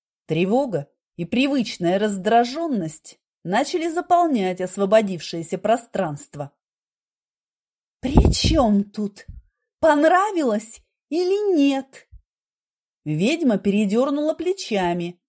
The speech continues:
резким движением сбрасывая с них мои руки. Ее щеки пылали. «Мы тут остались,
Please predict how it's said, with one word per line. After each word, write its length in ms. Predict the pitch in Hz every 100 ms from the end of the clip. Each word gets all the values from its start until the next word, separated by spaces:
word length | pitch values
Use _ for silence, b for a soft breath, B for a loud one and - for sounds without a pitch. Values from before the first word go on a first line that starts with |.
| _
резким 560 | 175 240 269 - 262 247
движением 680 | 262 302 349 403 285 220 214
сбрасывая 680 | 190 226 254 - 254 240
с 120 | 240
них 240 | 240 311 -
мои 320 | 196 220 277
руки. 600 | 269 208 190 - 196 196 _ _ _ -
Ее 240 | 247 285
щеки 380 | 269 - 294 302
пылали. 600 | - 302 311 277 143 - _ _ _ _ _ _ _ _ _
«Мы 300 | 269 277 294
тут 260 | 302 302
остались, 880 | 302 285 - - 370 339 254 - -